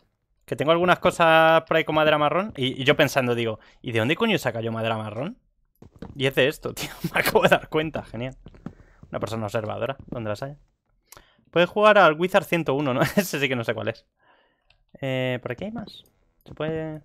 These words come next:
investigar? No. Nada. Caca. Caca. Ah.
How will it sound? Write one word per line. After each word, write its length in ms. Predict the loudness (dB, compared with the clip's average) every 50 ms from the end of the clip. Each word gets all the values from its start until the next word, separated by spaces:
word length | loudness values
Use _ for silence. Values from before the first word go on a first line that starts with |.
| _ -20 _ _ _ _ _ _ _ -18 _
investigar? 500 | -12 -10 -10 -10 -10 -12 -12 -14 -14 -18
No. 100 | -20 -20 _ _ _ _ _ _ _ _ -20 _ _ -20 -20 -20 _ _ _ _ _ _
Nada. 240 | _ -20 -20 -20 _ _ _
Caca. 260 | -20 -20 -20 -20 -20 _ _ -20 _ _ _ _
Caca. 500 | _ -16 -16 -16 -14 -14 -14 -14 -14 -16 _ _ _ _ _ _ _ _ _ _ _ _ _ _ _ _ _ _ _ _ _ _
Ah. 200 | -6 -6 -6 -6